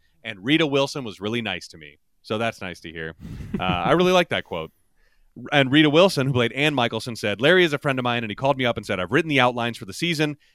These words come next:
and I think this is the best episode for a woman this season. So if you wanna do it, it's yours.'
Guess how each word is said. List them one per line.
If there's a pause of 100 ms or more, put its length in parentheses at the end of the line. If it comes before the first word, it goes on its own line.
and
I
think
this
is
the
best
episode
for
a
woman
this
season. (220)
So
if
you
wanna
do
it,
it's
yours.'